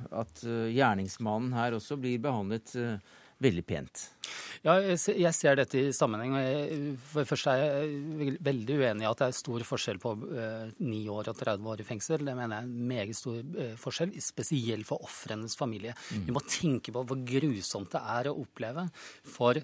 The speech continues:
Speaker 2: eh, kvinner og barn, eh, av disse, eh, myrdede menn. Og ma-, tusenvis av dem lever i Norge i dag. Det er, eh,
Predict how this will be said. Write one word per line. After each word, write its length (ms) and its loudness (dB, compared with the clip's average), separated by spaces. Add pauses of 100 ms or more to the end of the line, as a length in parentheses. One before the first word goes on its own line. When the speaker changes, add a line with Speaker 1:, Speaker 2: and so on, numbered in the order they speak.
Speaker 2:
eh, 280 0 (220)
kvinner 320 -4
og 100 -4
barn, 300 2 (420)
eh, 480 2
av 320 2
disse, 300 -2
eh, 580 -4
myrdede 480 -4
menn. 380 0
Og 240 0
ma-, 320 4
tusenvis 680 -4
av 80 0
dem 140 2
lever 400 -2
i 80 0
Norge 320 -2 (120)
i 60 -6
dag. 340 2 (160)
Det 80 -2
er, 100 -4 (220)
eh, 260 -6